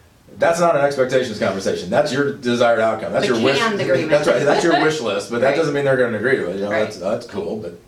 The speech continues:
Speaker 1: whatever, you know? Um, so you have to have the conversation. And particularly, this is a <laughs> differentiator for the large estates,
Speaker 2: Mm.
Speaker 1: because they're not used to having an advisor say, "What can I expect from you?"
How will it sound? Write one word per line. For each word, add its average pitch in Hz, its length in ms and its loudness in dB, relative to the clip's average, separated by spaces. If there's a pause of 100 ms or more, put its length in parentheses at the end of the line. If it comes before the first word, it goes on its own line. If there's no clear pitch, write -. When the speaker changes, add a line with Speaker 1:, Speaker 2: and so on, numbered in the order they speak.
(120)
Speaker 1:
whatever, 104 460 -2
you 87 60 -10
know? 101 140 -6 (680)
Um, 104 440 0
so 131 100 -2
you 120 120 4
have 156 200 2
to 151 60 -6
have 131 160 0
the 117 60 -6
conversation. 107 680 -4
And 123 300 -6
particularly, 98 880 -2 (680)
this 131 440 -2
is 113 140 -6
a 110 40 -2
<laughs> 143 120 -2
differentiator 110 880 0
for 110 300 0
the 98 80 0
large 107 260 2
estates, - 500 -8 (280)
Speaker 2:
Mm. 156 80 -16 (380)
Speaker 1:
because 113 500 0
they're - 140 2
not - 200 0
used 226 180 -2
to 120 80 0
having 95 260 0
an 95 120 -6
advisor 98 400 -2
say, 87 420 -4 (440)
"What 120 180 2
can 117 100 0
I 117 80 2
expect 104 360 -2
from 85 120 -12
you?" - 300 -2